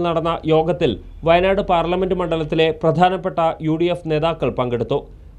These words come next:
ഭാരത് ജോഡോ ന്യായ് യാത്ര ഈ മാസം പതിനേഴിനാണ് അവസാനിക്കുക. അതിനുശേഷം മാത്രമേ രാഹുൽ ഗാന്ധി വയനാട്ടിലേക്ക് എത്തുകയുള്ളൂ.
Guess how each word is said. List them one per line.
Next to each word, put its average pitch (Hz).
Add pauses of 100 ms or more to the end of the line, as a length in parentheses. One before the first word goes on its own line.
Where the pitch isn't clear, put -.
(280)
ഭാരത് 165
ജോഡോ 165 (220)
ന്യായ് 165
യാത്ര 160 (140)
ഈ 165
മാസം 160
പതിനേഴിനാണ് 165 (140)
അവസാനിക്കുക. 131 (680)
അതിനുശേഷം 165
മാത്രമേ 160 (200)
രാഹുൽ 151
ഗാന്ധി 156 (140)
വയനാട്ടിലേക്ക് 156 (140)
എത്തുകയുള്ളൂ. 131